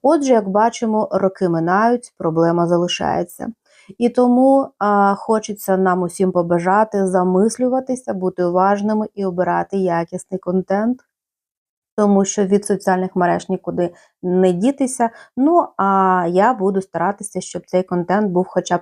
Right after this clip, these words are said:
трішечки кориснішим і цікавим. Якщо мені це вдається, то, звісно, ваші вподобайки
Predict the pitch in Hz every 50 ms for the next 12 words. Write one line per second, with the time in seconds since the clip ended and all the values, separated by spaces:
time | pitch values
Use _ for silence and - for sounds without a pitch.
0 | _ - 202 180 180 196 - - 202 - - - 202 196 - - - - _ _
1 | - 180 175 170 170 175 - - 196 202 - - 156 - - - - - _ _
2 | - 180 196 208 208 - - 170 - - 165 160 160 170 165 185 - _ _ -
3 | 202 208 208 - - - 202 190 185 - - 190 185 190 190 196 196 202 202 208
4 | 190 180 170 170 - - 175 165 160 165 165 175 170 185 220 285 302 302 - 202
5 | 190 - - 170 170 180 202 208 208 180 165 170 170 170 - 180 - _ - 165
6 | 170 165 180 180 196 226 233 233 _ - 220 220